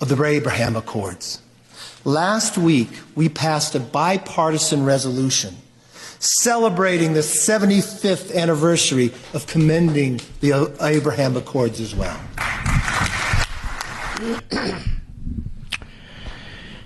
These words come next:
Speaker 2: And now at a news conference in Jerusalem today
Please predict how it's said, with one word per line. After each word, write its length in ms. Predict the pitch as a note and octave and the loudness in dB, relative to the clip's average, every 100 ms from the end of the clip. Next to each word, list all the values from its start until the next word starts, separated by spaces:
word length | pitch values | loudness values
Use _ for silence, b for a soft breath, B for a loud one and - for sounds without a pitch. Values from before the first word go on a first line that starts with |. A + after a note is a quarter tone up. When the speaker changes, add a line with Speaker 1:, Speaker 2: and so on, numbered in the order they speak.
| B B B B B - - | B B B B B -8 -2
Speaker 2:
And 120 | C#3+ E3 | 2 2
now 160 | F#3 | 2
at 60 | E3 | 2
a 60 | |
news 280 | D#3 G#3 G3 | 4 4 2
conference 640 | - D3+ B2+ C#3+ C3 - C#3+ | 0 0 0 0 0 2 2
in 160 | A#2+ | 4
Jerusalem 640 | A#2 C3+ D3 C3+ B2 G#2+ F#2+ | 4 4 4 4 2 2 2
today 500 | A2 G2+ F#2+ G2+ | 2 4 4 4